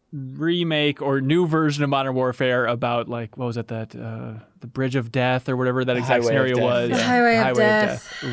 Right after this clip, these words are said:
Speaker 1: Right, right. So maybe there's still some ill will over that saga.
Speaker 3: Yeah,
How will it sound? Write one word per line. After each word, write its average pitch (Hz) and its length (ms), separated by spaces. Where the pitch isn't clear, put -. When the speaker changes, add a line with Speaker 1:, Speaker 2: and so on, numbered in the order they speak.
Speaker 1:
Right, 120 540
right. 127 300
So 127 120
maybe 123 140
there's 123 120
still 127 120
some 123 180
ill 135 180
will 127 220
over 123 180
that 123 220
saga. 123 380
Speaker 3:
Yeah, 233 260